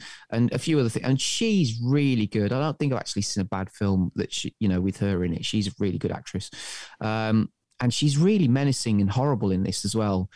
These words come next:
Um, and yeah, it, it's, it's a very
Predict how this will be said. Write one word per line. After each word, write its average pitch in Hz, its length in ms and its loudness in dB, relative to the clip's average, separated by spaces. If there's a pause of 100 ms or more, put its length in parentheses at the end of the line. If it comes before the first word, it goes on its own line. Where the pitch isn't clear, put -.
(300)
Um, 107 460 0 (200)
and 127 460 2 (640)
yeah, 165 360 0
it, - 300 -6
it's, - 440 -4 (560)
it's - 420 -4 (960)
a 143 80 4
very 139 720 2